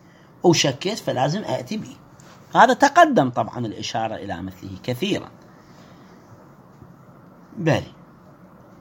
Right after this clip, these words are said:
مسألة ثمانمية وتسعة وأربعين. قال: "كثير الشك لا يعتني بشكه".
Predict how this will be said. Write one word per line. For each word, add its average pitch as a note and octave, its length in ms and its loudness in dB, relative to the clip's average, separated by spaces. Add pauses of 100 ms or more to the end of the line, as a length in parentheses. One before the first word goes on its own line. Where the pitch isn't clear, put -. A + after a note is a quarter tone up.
(1200)
مسألة A#3 600 4 (560)
ثمانمية G3+ 520 0
وتسعة G#3+ 440 -4
وأربعين. A2+ 400 -6 (2750)
قال: B3 440 4
"كثير A#3+ 520 -4
الشك B3 480 -6
لا E3 180 0
يعتني G3+ 640 -6
بشكه". A2+ 540 -6